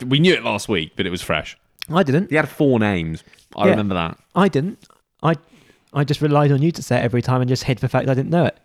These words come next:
Speaker 1: Yeah, it's 'cause I, uh, might have Wikipedia'd it. Yeah, the names are, names are rubbish, aren't they?
Speaker 2: Yeah. Sorry, just completely off
Speaker 1: No, I
Speaker 2: tangent.
Speaker 1: agree. But the thing is, it's like, it's actually worth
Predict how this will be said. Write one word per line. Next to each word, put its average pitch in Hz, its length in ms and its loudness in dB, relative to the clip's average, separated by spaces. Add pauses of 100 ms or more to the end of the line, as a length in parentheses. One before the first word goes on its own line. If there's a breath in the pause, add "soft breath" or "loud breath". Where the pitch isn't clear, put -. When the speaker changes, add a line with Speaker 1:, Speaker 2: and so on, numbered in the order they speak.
(320 loud breath)
Speaker 1:
Yeah, - 100 -10
it's - 100 -16
'cause 78 140 -14
I, 69 120 -10
uh, - 180 -12
might 76 200 -10
have - 80 -14
Wikipedia'd 82 420 -6
it. - 120 -12 (500 loud breath)
Yeah, 165 380 -2
the 160 80 0
names 196 200 2
are, 95 260 0 (200)
names 139 220 -4
are 85 60 -10
rubbish, 101 340 -8
aren't 90 180 -4
they? 80 180 -12
Speaker 2:
Yeah. 156 200 0 (420)
Sorry, 117 220 0
just 143 260 -2 (100)
completely 143 320 0
off 135 100 2
Speaker 1:
No, 180 140 6
I - 20 6
Speaker 2:
tangent. 170 200 6
Speaker 1:
agree. 160 220 4
But 147 160 -2
the 175 80 -4
thing 254 180 2
is, 143 140 0
it's 123 100 -8
like, 131 120 -4
it's 160 100 -2
actually 220 240 0
worth 131 220 2